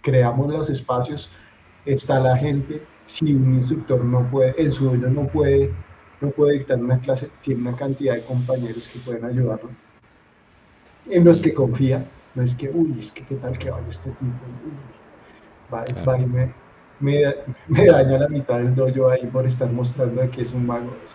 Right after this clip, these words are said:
Speaker 1: Eso no,
Speaker 2: Hmm.
Speaker 1: diría yo que no va a pasar <laughs> con la gente
Speaker 2: Claro.
Speaker 1: que que nosotros estamos acá. Y es un riesgo que toma el que está solo. El día que no pueda, pues, no puede, se acabó.
Speaker 2: Claro. Mm, sí, sí, es verdad, es verdad.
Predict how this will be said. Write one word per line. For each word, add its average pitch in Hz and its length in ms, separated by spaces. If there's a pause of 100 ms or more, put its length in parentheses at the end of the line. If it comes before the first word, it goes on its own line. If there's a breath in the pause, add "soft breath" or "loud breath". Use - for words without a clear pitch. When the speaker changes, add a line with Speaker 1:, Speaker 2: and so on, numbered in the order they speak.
(960)
Speaker 1:
Eso - 200
no, 120 160
Speaker 2:
Hmm. 104 280 (680)
Speaker 1:
diría 123 300
yo - 120
que 135 100
no 131 120
va 127 60
a - 60
pasar 127 260 (180)
<laughs> - 600
con 127 160
la 117 100
gente 98 280
Speaker 2:
Claro. - 20
Speaker 1:
que 127 200 (340)
que 131 80
nosotros 120 320
estamos 120 300
acá. 160 260 (160)
Y 139 160
es 127 160
un 135 100
riesgo 143 300
que - 100
toma 117 220
el 117 60
que 120 80
está - 220
solo. 170 260 (160)
El 127 100
día 120 120
que 139 100
no 139 140
pueda, 131 360
pues, 85 260 (220)
no 110 80
puede, - 200 (140)
se - 140
acabó. - 240 (1040)
Speaker 2:
Claro. 85 180 (720)
Mm, 95 200 (420)
sí, 95 160
sí, 92 140
es 87 100
verdad, 87 240
es 85 60
verdad. 82 140